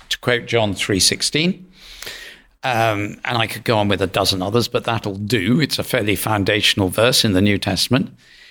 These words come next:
If that's what God has done, and you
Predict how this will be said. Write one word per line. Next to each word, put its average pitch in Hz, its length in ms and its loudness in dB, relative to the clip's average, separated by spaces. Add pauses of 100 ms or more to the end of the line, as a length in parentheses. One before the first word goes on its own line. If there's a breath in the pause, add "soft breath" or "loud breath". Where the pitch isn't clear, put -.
(440 loud breath)
If 226 380 0
that's 170 460 0
what 139 340 0
God 123 320 2
has 110 320 0
done, - 480 -8 (1900)
and 131 220 0
you 123 260 2